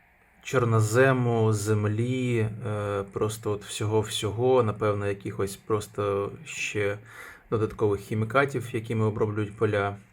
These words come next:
І воно це все зверху, ну, звичайно, там за десятки, за сотні років, воно все наліпло на нього. Тобто, в принципі, я думаю, що він взагалі в ідеальному стані, але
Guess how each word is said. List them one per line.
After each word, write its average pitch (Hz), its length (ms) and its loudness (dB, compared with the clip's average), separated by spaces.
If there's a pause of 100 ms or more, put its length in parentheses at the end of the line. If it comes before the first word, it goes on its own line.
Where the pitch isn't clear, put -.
(140)
І 123 120 -4
воно 113 260 0
це 131 160 -6
все 110 260 0
зверху, 107 720 2 (340)
ну, - 180 -12 (120)
звичайно, 110 560 -2
там 98 120 -6
за 104 100 -4
десятки, 107 460 -4
за 101 100 -2
сотні 104 400 -6
років, 127 360 -6 (720)
воно 113 240 0
все 110 440 0 (480)
наліпло 110 480 -2
на 107 120 0
нього. 98 440 -2
Тобто, - 240 -6
в 110 60 -6
принципі, 127 400 -2
я 107 100 4
думаю, 110 260 0
що 110 180 -2
він 110 80 2
взагалі 110 340 2
в - 80 2
ідеальному 98 420 2
стані, 95 440 -4
але 110 300 0